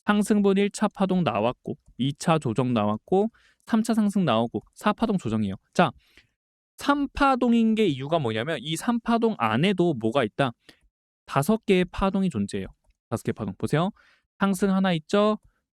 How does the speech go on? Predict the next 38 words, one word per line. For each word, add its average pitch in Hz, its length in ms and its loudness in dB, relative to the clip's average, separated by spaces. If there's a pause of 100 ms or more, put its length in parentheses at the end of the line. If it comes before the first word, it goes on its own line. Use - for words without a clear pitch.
조정 151 400 2
하나 185 240 0
있죠? 202 360 0 (460)
또 151 80 -2
세 190 180 2
개, 214 300 2 (460)
또 160 80 -4
조정 143 340 2
네 104 160 2
개, 190 260 0 (240)
상승 175 380 -2
다섯 - 320 -8
개. - 100 -14 (440)
자, 123 100 0
총 220 300 2
다섯 214 480 -2
개의 196 420 2 (400)
상승 208 300 -2
파동이 175 320 -2
또 160 80 -2
존재합니다. 98 520 -4
그러면 185 280 2
결국 127 220 0
이거는 113 380 -2
엘리어트 110 320 -2
삼 214 200 -4
파동이에요. 175 320 -4 (760)
일 170 120 2
파동, 190 400 0
이 107 100 -2
파동, 143 340 -6
삼 190 200 -4
파동, 139 340 -6
그리고 123 200 -4
사 160 160 -4
파동 160 240 -2
조정 123 240 -2
나왔고, 98 380 -4